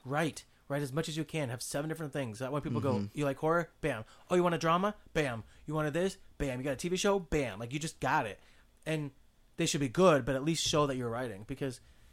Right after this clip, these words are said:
Speaker 1: if you don't write, if you're not writing, people are gonna go, "I, how, what am I supposed to do? You're not writing." So that's kinda the advice I give.
Speaker 2: Yeah.
Speaker 1: So I, I just wanted
Speaker 2: So,
Speaker 1: to piggyback
Speaker 2: totally,
Speaker 1: on
Speaker 2: yeah,
Speaker 1: that.
Speaker 2: yeah, yeah. And, like, to, to keep going on with that, like, I would say, like, especially when you're starting out, like, you are never above free work.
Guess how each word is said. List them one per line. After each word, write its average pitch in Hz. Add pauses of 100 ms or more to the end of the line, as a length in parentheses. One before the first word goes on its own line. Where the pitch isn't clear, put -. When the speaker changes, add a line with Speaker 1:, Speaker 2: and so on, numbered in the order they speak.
(240)
Speaker 1:
if 135
you 180
don't 165
write, 147 (680)
if 135
you're 175
not 143
writing, 160
people 160
are 156
gonna 151
go, 147
"I, 147
how, 147 (580)
what 151
am 147
I -
supposed 131
to 131
do? -
You're 127
not 139
writing." 151 (560)
So -
that's 185
kinda 160
the 143
advice 123
I -
give. 131
Speaker 2:
Yeah. 117
Speaker 1:
So 101
I, 165
I 180
just 185
wanted 180
Speaker 2:
So, 190
Speaker 1:
to 160
piggyback 139
Speaker 2:
totally, 165
Speaker 1:
on 147
Speaker 2:
yeah, 175
Speaker 1:
that. 160
Speaker 2:
yeah, 156
yeah. 151
And, 143
like, 160
to, 160
to -
keep 135
going 135
on 120
with 135
that, 117
like, 107 (260)
I 131
would 135
say, 139
like, 131
especially 123
when 131
you're 127
starting 117
out, 117
like, 120
you 127
are 123
never 113
above 98
free 104
work. 92